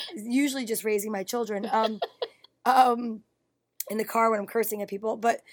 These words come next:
Speaker 1: I call, I'll be like, "Uh, I'm having a Donna Dice Clay moment," or something, or
Speaker 2: Right.
Speaker 1: whatever.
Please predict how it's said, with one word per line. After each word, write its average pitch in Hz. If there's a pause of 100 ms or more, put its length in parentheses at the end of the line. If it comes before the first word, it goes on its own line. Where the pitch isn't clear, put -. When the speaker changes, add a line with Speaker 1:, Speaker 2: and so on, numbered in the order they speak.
(160)
Speaker 1:
I 220
call, 233
I'll 240
be 240
like, 233
"Uh, 240
I'm 220
having 233
a 220
Donna 220
Dice 208
Clay 214
moment," 208
or 208
something, 208
or 202
Speaker 2:
Right. 175
Speaker 1:
whatever. 208